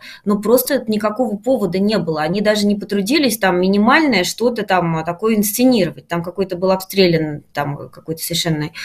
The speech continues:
сарай. То есть, э, вообще-то даже Гитлер все-таки, ну, инсценировал, э, там, может быть, не очень успешно, да, но всякие там террористические атаки.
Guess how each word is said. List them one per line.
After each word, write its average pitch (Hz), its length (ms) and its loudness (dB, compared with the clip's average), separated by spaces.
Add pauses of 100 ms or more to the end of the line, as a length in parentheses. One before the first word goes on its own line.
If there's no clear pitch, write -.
(340)
сарай. 311 500 8 (460)
То 226 80 6
есть, 226 280 4
э, 190 600 4
вообще-то 214 440 2
даже 233 260 4
Гитлер 262 420 8
все-таки, 240 460 -2
ну, 208 300 2 (280)
инсценировал, 240 880 6
э, 131 360 0
там, 165 640 0
может 185 220 -2
быть, 175 100 -6
не 196 80 2
очень 190 300 0
успешно, 196 500 2
да, 196 200 4
но 220 120 2
всякие 214 320 -2
там 175 160 -2
террористические 170 640 -2
атаки. 226 560 4